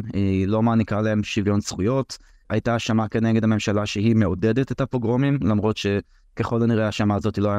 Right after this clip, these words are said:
לא הייתה נכונה, אבל הייתה מדיניות מפלה. אבל להוציא, אה, מקרים מיוחדים, זאת אומרת, יש, אה, אירוע היסטורי, ראיון שנערך עם, אה, שר הפנים הרוסי בעקבות גל הפוגרומים של אלף שמונה מאות שמונים ואחת,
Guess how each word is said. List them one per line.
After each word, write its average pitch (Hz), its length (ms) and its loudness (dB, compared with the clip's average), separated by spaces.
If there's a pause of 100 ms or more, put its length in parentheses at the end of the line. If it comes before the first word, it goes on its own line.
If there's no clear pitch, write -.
(140)
לא 104 80 0
הייתה 104 180 -2
נכונה, 170 300 -2 (440)
אבל 131 300 0
הייתה 175 240 -2
מדיניות 131 440 0
מפלה. 104 300 -2 (180)
אבל 107 300 -2 (560)
להוציא, 160 800 0
אה, 120 420 0
מקרים 117 320 2
מיוחדים, 139 400 2
זאת - 80 -2
אומרת, 107 300 0 (400)
יש, 127 460 0
אה, 139 60 2 (640)
אירוע 117 240 0
היסטורי, 120 340 0
ראיון 113 480 2
שנערך 107 680 -2
עם, 104 280 2
אה, 98 200 0
שר 117 240 -4
הפנים 117 340 0
הרוסי 117 480 0 (460)
בעקבות 107 540 0 (160)
גל 117 160 0
הפוגרומים 113 540 2
של 107 180 0
אלף 110 180 0
שמונה 110 260 0
מאות 113 120 2
שמונים 107 280 2
ואחת, 165 380 -2